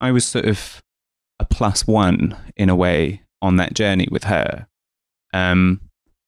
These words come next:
w-, born in Essex and then moved, um, into London, and then spent long bits of my childhood actually kind of moving back and forth between India and the U K.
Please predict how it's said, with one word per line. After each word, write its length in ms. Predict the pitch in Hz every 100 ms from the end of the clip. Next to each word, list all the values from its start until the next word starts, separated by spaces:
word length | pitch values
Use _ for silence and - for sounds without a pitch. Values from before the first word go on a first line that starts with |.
| _
w-, 380 | 67 - - 131 -
born 260 | 131 131
in 120 | 117
Essex 460 | 107 101 113 - -
and 100 | 107
then 140 | 98
moved, 800 | 95 107 107 104 98 - - - _ _ _ _ _ _
um, 200 | 98 95
into 280 | 98 92 110
London, 460 | 113 147 131 104 101
and 100 | 98
then 120 | 98
spent 320 | - 104 - - -
long 460 | - 123 131 117
bits 340 | 98 123 - -
of 100 | 101
my 120 | 98
childhood 500 | - 98 95 92 98
actually 460 | 95 60 - 101 90
kind 220 | 101 92
of 80 | 98
moving 380 | 95 92 92
back 260 | 85 95 -
and 100 | 95
forth 380 | - 131 101 -
between 280 | - 98 92
India 300 | 92 90 90
and 120 | 90
the 60 |
U 120 | 90 87
K. 540 | 101 90 - -